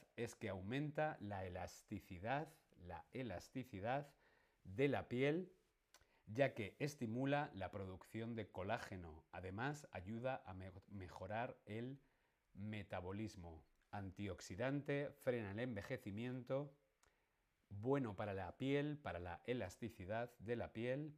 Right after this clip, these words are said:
porque produce colágeno y ayuda a mejorar el metabolismo. ¿Qué otras frutas son buenos?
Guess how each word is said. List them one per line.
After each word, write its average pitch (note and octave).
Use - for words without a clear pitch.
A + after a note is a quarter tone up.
porque F#2+
produce F#2+
colágeno C3+
y C#3+
ayuda A#2+
a F#2+
mejorar G2
el A#2+
metabolismo. F#2
¿Qué D#3+
otras C#3
frutas E3
son B2
buenos? D3